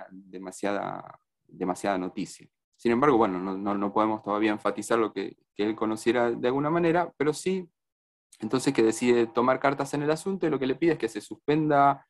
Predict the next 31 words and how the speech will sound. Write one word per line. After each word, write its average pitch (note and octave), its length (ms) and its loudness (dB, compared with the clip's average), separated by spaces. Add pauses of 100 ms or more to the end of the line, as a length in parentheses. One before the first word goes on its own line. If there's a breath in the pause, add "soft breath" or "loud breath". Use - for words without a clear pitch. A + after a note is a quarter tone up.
(400)
perdón, A2+ 320 2
primeramente D3 460 2
que G#2+ 80 -4
se C3 180 -2
haga D3+ 140 4
la D3 160 2
ele-, C#3+ 240 -2
la, B2+ 240 -2
la C3 320 -6
elección, E3+ 680 0 (720)
y E3 80 -2
cuando E3 240 4
se E3+ 80 2
está A3+ 220 4
por A3+ 140 6
realizar F3+ 440 2
esta D3+ 240 -2
nueva E3 220 0
elección, D#3 560 0 (360)
que G#2 560 -6 (120)
en G2+ 160 -4
las G#2+ 100 -4
notas B2+ 260 2
de A#2 60 2
Mucho A2+ 300 0
Trigo B2+ 640 2
se - 200 -10
nota A#2 300 2
que, F#2 220 -4 (540)
digamos G2 220 -10
que, F2+ 200 -8